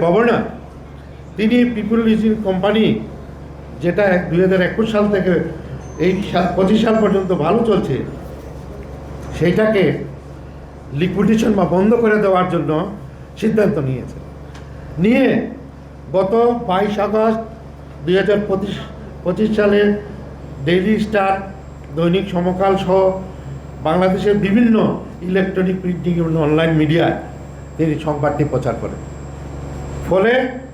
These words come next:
একটি চালু কোম্পানি হঠাৎ করে আবার বন্ধ করার প্রয়াস চলছে। যদি বাংলাদেশ ব্যাংকের গভর্নর একটি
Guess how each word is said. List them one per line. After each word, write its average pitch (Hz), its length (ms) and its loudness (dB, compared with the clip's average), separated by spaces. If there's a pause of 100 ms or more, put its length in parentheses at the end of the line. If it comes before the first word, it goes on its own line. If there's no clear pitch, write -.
(540)
একটি 214 160 -2 (100)
চালু 226 320 2
কোম্পানি 220 400 4 (880)
হঠাৎ 226 260 2
করে 214 140 4
আবার 190 200 4
বন্ধ 180 320 0
করার 175 280 0 (260)
প্রয়াস 139 280 0
চলছে। 113 320 -4 (1080)
যদি 185 280 6
বাংলাদেশ 208 480 4 (160)
ব্যাংকের 185 420 0
গভর্নর 151 440 0 (800)
একটি 151 160 -2